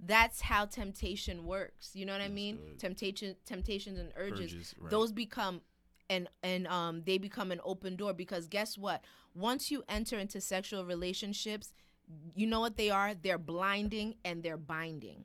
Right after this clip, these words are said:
Speaker 2: And also, that's episode eight. Just throwing that out there.
Speaker 1: Yep.
Speaker 2: Temptation and urges.
Speaker 1: Tempt-, yeah.
Speaker 2: That's episode eight.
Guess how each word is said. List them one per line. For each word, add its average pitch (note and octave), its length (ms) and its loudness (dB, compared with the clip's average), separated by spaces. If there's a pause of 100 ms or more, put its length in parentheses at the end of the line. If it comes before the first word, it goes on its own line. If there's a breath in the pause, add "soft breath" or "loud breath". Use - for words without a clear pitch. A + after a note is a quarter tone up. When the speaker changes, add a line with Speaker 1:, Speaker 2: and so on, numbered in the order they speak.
Speaker 2:
And F2+ 160 -6
also, F2 640 -6 (460)
that's D#2+ 180 -12
episode E2 460 -10
eight. F2 220 -12 (1700)
Just D2 180 -14
throwing D#2 140 -12
that D#2 160 -14
out D2 140 -18
there. D2+ 100 -16
Speaker 1:
Yep. - 600 -14
Speaker 2:
Temptation F3+ 300 -8
and E2 100 -10
urges. D#2 340 -12
Speaker 1:
Tempt-, G#3+ 280 -2
yeah. G#3 340 2
Speaker 2:
That's - 60 -4
episode - 400 -8
eight. D3+ 180 -14